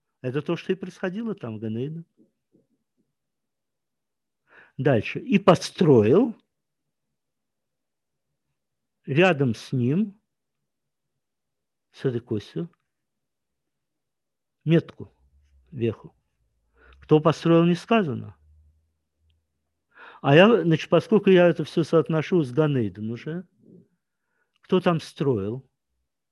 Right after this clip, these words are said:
Творец. Он увидел кость, выбрал специальную кость для того, чтобы строить Хаву, взял её и начал строить. Там так именно по тексту так и идёт.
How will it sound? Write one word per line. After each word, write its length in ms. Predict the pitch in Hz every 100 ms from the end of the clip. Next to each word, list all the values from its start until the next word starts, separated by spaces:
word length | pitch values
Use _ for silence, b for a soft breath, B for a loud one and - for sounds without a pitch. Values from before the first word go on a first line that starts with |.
| _ _ _ _ _ _ _ _ _
Творец. 640 | 127 147 214 - - _ _ _ _ _ _ _ b b -
Он 180 | 175 196
увидел 480 | 180 185 139 139
кость, 640 | - - 110 113 - - - - 175 -
выбрал 540 | 170 214 214 170 165
специальную 600 | - - - 196 165 147
кость 300 | 139 151 -
для 320 | 123 131 120 b b
того, 140 | - 139
чтобы 160 | 135
строить 300 | - 160 139
Хаву, 460 | - 117 101 135 175 _ _ _ _ _ _ _ _ _ _
взял 400 | 143 123 147 113
её 220 | 131 147 180
и 40 |
начал 280 | 190 220 226
строить. 560 | - 254 262 294 226 -
Там 120 | 147
так 240 | 175 170
именно 200 | 196 202
по 140 | 202 170
тексту 340 | - 185 220
так 220 | 202 190
и 100 | 208
идёт. 360 | 196 226 240